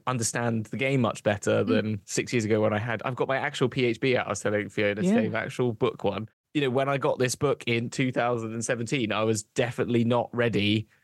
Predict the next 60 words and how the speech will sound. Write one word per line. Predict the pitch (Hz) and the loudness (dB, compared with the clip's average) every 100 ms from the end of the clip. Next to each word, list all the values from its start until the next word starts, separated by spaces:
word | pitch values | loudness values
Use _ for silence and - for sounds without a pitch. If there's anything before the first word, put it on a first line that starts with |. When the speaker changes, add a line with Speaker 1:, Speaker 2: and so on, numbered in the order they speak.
| _ _ 294 220 | _ _ -4 0
Speaker 1:
to | 226 | 0
play | 220 233 | 0 -2
a | 240 | -2
monk. | 240 214 - 392 - - 240 | -2 -4 0 -2 -2 -4 -4
Speaker 2:
<laughs> | - 285 - - - | -2 -4 -2 -2 0
I | 175 170 | 2 2
was | 156 151 | 0 2
not | 165 151 | 2 2
ready. | 156 156 151 | 0 0 -2
Speaker 1:
Someone | 170 208 240 | 0 0 2
in | 220 | 2
our | 180 | 0
group | 185 175 143 | 0 2 2
was | 143 | 2
gonna | 190 254 | 2 0
play | 254 131 | 0 0
a | 113 | 2
monk. | 113 107 101 | 2 0 0
They | 135 131 | 2 2
pulled | 131 165 156 156 | 2 0 2 2
out, | 190 123 - | 2 0 -4
actually, | - 127 - 110 | -8 -6 0 2
in | 110 | 2
that | 110 98 | 0 0
first | 123 117 147 | 0 0 0
game. | 151 101 98 - | 0 0 -6 0
Speaker 2:
Mm. | 190 202 175 139 135 | 2 4 2 0 0
Speaker 1:
They | 123 | 0
pulled | 120 139 | 2 0
out | 120 | 0
before | 73 - 131 | -2 -2 0
it | 117 | 0
even | 123 120 | 2 2
got | 113 - | 2 0
to | - | -2
the | 104 | -2
table, | 101 104 98 - 90 - | 2 0 2 -2 -4 -2
uh, | 107 104 101 - | 0 2 2 0
Speaker 2:
Oh. | |
Speaker 1:
but | 113 | 0
they | 113 | 2
were | 110 | 0
gonna | 110 | -2
be | 107 | -2
a | 110 | 0
monk, | 117 107 | 0 -2
so | - | -2
I | 110 | 0
never | 120 | 2
even | 120 113 | 0 2
got | - - | -2 0
to | |
see | - | -2
it | 107 | -2
played | 113 110 | 0 0
then. | 104 110 | 0 -2
I've | 127 | -2
had | 190 | -2
someone | - 180 147 | -2 0 0
play | 147 147 143 143 | 0 0 0 -2